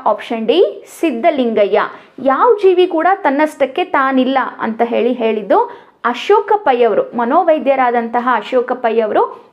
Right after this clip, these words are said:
ಒಂದು ಸಂಶೋಧನೆಯನ್ನ ನಡೆಸಿ ಈ ಒಂದು ಸತ್ಯವನ್ನ ಹೇಳಿದ್ದಾರೆ. ಆಪ್ಷನ್ ಬಿ ಸರಿಯಾದಂತಹ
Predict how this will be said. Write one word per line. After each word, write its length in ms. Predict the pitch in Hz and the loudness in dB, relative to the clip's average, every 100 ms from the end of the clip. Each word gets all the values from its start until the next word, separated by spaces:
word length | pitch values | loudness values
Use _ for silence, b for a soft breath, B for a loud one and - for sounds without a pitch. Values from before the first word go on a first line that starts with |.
| - | -4
ಒಂದು 180 | 233 233 | 0 2
ಸಂಶೋಧನೆಯನ್ನ 840 | 247 247 269 427 403 359 302 254 | 0 -2 0 0 2 0 -2 -2
ನಡೆಸಿ 760 | 240 214 277 285 440 - - - | 0 0 -2 2 2 2 -10 -10
ಈ 120 | - 359 | 0 2
ಒಂದು 260 | 370 302 | 2 0
ಸತ್ಯವನ್ನ 540 | 294 254 - 269 240 233 | 0 -2 0 -2 0 -2
ಹೇಳಿದ್ದಾರೆ. 800 | 233 226 226 214 226 339 480 B B - | -2 -2 -2 0 0 0 -4 B B 0
ಆಪ್ಷನ್ 560 | - - - 415 403 | 2 0 -2 0 2
ಬಿ 200 | 302 294 | 0 -2
ಸರಿಯಾದಂತಹ 840 | 302 240 226 208 196 196 208 208 | -2 -2 0 0 0 -4 -4 -2